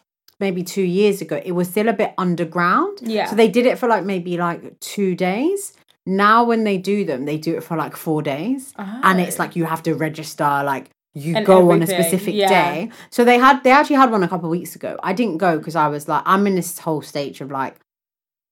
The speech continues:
Speaker 1: saving my money. Like, I don't need to be buying things. And I know what I'm like. I'll go and I'll see something. Then I'll buy it. I'll rationalize it with stupidity. And actually, I didn't need it.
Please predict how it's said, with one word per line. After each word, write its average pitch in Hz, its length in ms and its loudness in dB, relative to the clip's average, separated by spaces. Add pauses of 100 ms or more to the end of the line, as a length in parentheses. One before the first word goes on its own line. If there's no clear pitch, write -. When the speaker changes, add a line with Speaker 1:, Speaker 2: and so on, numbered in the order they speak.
(320)
Speaker 1:
saving 160 380 -2
my 143 120 -4
money. 143 400 -4
Like, 143 160 -2
I - 20 -8
don't 156 260 -4
need 151 140 -8
to 151 60 -16
be 147 100 -8
buying 147 360 0
things. 139 140 -12
And 151 100 -8
I 165 60 2
know 185 160 0
what 180 140 0
I'm 160 120 -4
like. 151 140 0
I'll 147 220 -8
go 147 340 0 (240)
and 156 100 -4
I'll 156 80 0
see 156 200 -10
something. 143 400 -10
Then 160 140 -2
I'll 151 100 0
buy 156 280 2
it. 143 100 -2
I'll 151 180 -4
rationalize 147 640 -4
it 110 80 -10
with 147 100 -10
stupidity. 147 640 -10
And 143 80 -6
actually, 135 340 -10
I 135 60 -6
didn't 135 260 -8
need 143 260 -10
it. 240 240 -4